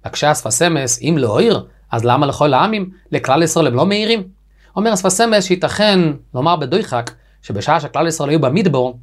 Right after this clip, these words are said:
הם לא השתמשו במאורות, היה להם, הם היו מכוסים בעננים מכל הצדדים, היה להם עמוד ענן ועמוד אש, אבל הוא אומר שזה דוחק ויש להשב באופן אחר ואין להאריך.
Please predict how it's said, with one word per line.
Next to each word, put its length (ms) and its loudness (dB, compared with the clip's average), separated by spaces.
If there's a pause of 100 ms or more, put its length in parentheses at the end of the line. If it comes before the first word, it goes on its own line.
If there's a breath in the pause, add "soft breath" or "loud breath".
(280)
הם 120 -4
לא 80 2
השתמשו 400 0
במאורות, 480 2 (160)
היה 200 4
להם, 380 2 (100)
הם 60 -6
היו 120 0
מכוסים 400 0
בעננים 340 4
מכל 220 -2
הצדדים, 400 0 (320 loud breath)
היה 120 4
להם 100 2
עמוד 260 2
ענן 180 4
ועמוד 460 0
אש, 320 -2 (280)
אבל 100 2
הוא 80 6
אומר 100 4
שזה 200 0
דוחק 400 2
ויש 160 -2
להשב 220 0
באופן 260 0
אחר 320 0
ואין 200 0
להאריך. 380 -2